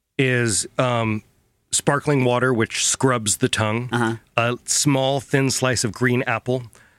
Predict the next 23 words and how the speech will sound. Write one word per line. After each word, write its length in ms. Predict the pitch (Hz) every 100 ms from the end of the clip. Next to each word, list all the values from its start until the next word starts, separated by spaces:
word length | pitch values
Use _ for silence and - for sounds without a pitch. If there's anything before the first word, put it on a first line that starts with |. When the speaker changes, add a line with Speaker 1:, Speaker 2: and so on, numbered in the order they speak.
| _
Speaker 1:
and 320 | 135 123 123 113
what's 220 | 135 -
been 260 | 156 139
more 220 | 139 147 151
modern 460 | 135 127 139 160
in 100 | 156
the 80 | 151
olive 220 | 139 143
oil 120 | 147
world 220 | 147 151 139
is, 240 | 113 - -
um, 240 | 113 107
yogurt, 400 | 98 117 101 90 _
plain 440 | - 135 135 135 113
Greek 320 | 117 110 113
yogurt 340 | 104 90 85 107
that 160 | 104
helps 260 | 107 92 -
kind 200 | 117 98
of 140 | 85 _ _
clean 260 | - 131 110
the 80 | 98
palate. 400 | - 95 90